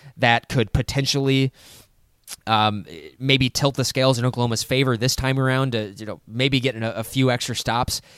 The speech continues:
is I, I think I, I still like Neville Gallimore in the middle of that defense, uh, playing more aggressive. I think he has driven their run defense in the second half of the season. And for the most part, Lee, when he has been in there,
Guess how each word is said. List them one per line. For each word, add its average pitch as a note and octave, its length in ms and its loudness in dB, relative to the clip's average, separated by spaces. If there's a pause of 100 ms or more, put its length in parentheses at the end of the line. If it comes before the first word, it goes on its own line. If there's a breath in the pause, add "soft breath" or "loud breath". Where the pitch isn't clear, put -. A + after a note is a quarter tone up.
(200 soft breath)
is C#3+ 500 2
I, C3+ 240 0
I C3+ 160 0
think D3+ 480 -2
I, C3 160 -2
I C3+ 100 0
still D3 440 4
like C3 340 2
Neville C3 320 2
Gallimore A#2 540 2
in A2 60 -2
the G#2 80 -4
middle A2 260 0
of A2+ 120 -2
that A#2 220 -2
defense, G#2 600 -4 (280 loud breath)
uh, G#2 200 0
playing B2 340 2
more A2+ 220 2
aggressive. F2+ 600 -6
I A2+ 100 0
think A#2+ 200 -2
he B2+ 160 -2
has A2 240 0
driven A2+ 380 -2
their A#2 160 0
run G#2 240 -4
defense G2 420 -4
in G2+ 60 -4
the F#2+ 80 -6
second A2 280 -4
half A2 200 -4
of G2+ 80 -10
the F#2 60 -6
season. G2 440 -4 (380 loud breath)
And C3 100 0
for C#3 140 -2
the A#2+ 80 2
most B2+ 260 4
part, C3+ 240 0
Lee, C#3 160 2
when A#2+ 140 0
he B2 220 -2
has C3 100 2
been D3 200 2
in D3 180 0
there, F#2+ 340 -4